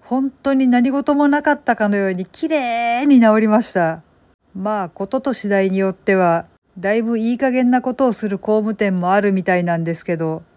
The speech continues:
少なくてもこの辺りの工務店さんはそんなアコギなことはしていないようで、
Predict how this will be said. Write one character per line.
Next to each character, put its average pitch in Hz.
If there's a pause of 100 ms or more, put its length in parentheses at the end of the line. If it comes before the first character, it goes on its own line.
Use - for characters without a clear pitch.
(200)
少 -
な 254
く -
て 240
も 202
こ 220
の 233
辺 254
り 202
の 196
工 202
務 208
店 196
さ 190
ん 185
は 175
そ 220
ん 226
な 233
ア 247
コ 262
ギ 233
な 190
こ 180
と 190
は 175
し -
て 208
い 202
な 202
い 208
よ 208
う 185
で、 170